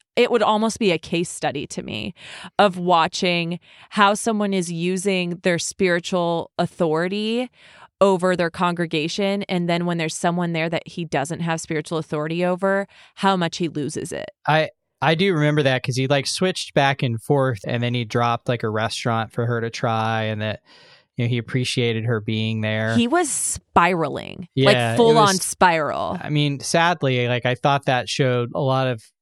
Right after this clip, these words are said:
Speaker 2: true colors coming through about, like, you know, about this is probably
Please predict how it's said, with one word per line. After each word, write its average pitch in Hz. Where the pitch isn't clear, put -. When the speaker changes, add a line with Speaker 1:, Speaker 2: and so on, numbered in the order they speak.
Speaker 2:
true 139
colors 139
coming 139
through 143
about, 120
like, 113
you 131
know, 113
about 107
this -
is 123
probably 127